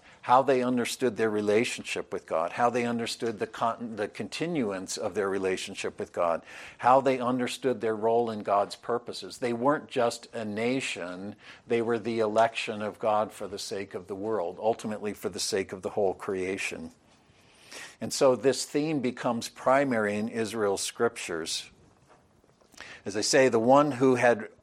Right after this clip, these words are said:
risen on God's beha-, or on behalf of God's covenant people, this God who had r-, risen to redeem and liberate the heirs of the covenant from their bondage and restore them to himself, would do so again.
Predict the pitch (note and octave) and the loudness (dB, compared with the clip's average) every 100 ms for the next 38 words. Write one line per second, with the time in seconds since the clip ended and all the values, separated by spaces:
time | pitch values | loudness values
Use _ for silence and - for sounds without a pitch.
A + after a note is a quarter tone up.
0 | _ _ - A#2+ C#3 D3 B2+ A#2 A#2+ A#2 | _ _ -4 6 6 6 2 2 4 4
1 | A2+ A#2 B2 C3 A#2+ G#2+ B2 G2+ - G#2+ | 4 6 8 8 4 -4 -4 -4 -4 2
2 | B2+ A2+ A#2+ A#2+ A#2 G#2+ A#2 B2+ - G2+ | 4 4 4 2 2 0 2 2 0 0
3 | A#2+ A2+ G2 - A2+ A2 G#2 F#2+ - C3+ | 4 4 4 0 2 2 -2 -8 -8 -6
4 | C#3 G2+ G2+ - - - - A#2 A#2+ A#2 | -4 0 -2 -4 -18 -18 -14 0 2 2
5 | C3 B2 C#3+ B2 B2+ A2 A#2+ A#2+ A#2+ C#3 | 8 10 10 6 4 4 -2 -2 4 4
6 | C3+ B2 - A#2+ A2 F#2+ A#2+ B2+ A#2 G#2+ | 6 0 -2 -4 -4 -2 0 2 0 2
7 | A2+ C#3 B2 G#2+ G2+ G#2 A#2+ G#2+ A2 B2+ | 6 6 6 4 2 0 -6 0 4 6
8 | C3+ A2+ - F#2 G2 - G2+ G2+ G2+ G#2+ | 6 2 -4 -4 -4 0 2 2 -2 -6
9 | - A2 G2+ G2+ G2+ A2 B2 G2+ G2 G#2+ | -6 -6 -2 -2 0 2 2 0 -2 -6
10 | G2 G2+ - - A#2 B2 G#2+ G2+ - G#2+ | -6 -4 -4 0 4 4 2 -6 -6 -6
11 | G2 - C3 G#2+ - - - A2+ B2 C#3+ | -4 0 2 0 -4 -20 -14 0 4 4
12 | G#2 A#2 A#2 A#2+ - A2+ G#2+ F#2+ A2+ A#2+ | 2 -2 -2 -2 -2 0 0 -2 -4 -4
13 | E2 | -8